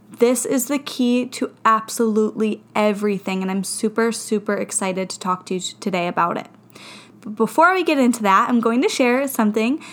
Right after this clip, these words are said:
that I have manifested recently, and of course, a human moment I've had recently. You know, I always start the episodes off like this because it gives it a fun little twist, and I give you guys way too much information about my life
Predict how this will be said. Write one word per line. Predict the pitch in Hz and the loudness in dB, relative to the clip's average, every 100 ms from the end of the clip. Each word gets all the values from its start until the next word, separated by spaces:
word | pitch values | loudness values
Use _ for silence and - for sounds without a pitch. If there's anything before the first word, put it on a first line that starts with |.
| - - | -20 0
that | 226 226 - | 2 2 2
I | 208 208 | 2 4
have | 262 | 4
manifested | 262 247 262 294 311 427 | 4 4 4 2 2 2
recently, | 254 240 240 226 240 | 2 2 0 2 0
and | 226 226 | 2 0
of | 214 | 0
course, | - 233 226 | 0 0 0
a | |
human | 247 - 233 226 | -4 0 2 4
moment | 214 196 196 | 2 0 -2
I've | 196 196 | -4 -4
had | - 190 214 | -4 -4 -2
recently. | 190 185 - - - | -6 -6 -10 -10 -8
You | 262 226 | -2 2
know, | 220 | 2
I | 214 214 - | 0 -2 2
always | 311 359 | 2 2
start | 349 320 311 | 4 2 4
the | |
episodes | 240 233 226 220 | 2 2 0 2
off | 214 196 202 | 4 2 2
like | 196 | 0
this | 285 370 - | 2 0 -2
because | 269 269 277 | -4 0 0
it | 269 | 0
gives | 269 254 | 0 0
it | 262 | 0
a | |
fun | 247 269 240 | 2 2 4
little | 226 226 | 2 0
twist, | 220 320 392 - - - - - - | 0 0 0 -4 -10 -14 -14 -14 2
and | 294 302 | 4 4
I | 262 | 2
give | 262 240 | 2 2
you | |
guys | 240 233 220 | 4 2 2
way | 202 214 269 | 2 4 4
too | 320 320 | 2 2
much | 277 254 | 2 2
information | 233 214 202 214 220 | 2 2 2 2 2
about | 202 | 4
my | 196 208 | 2 2
life | 190 226 | 2 2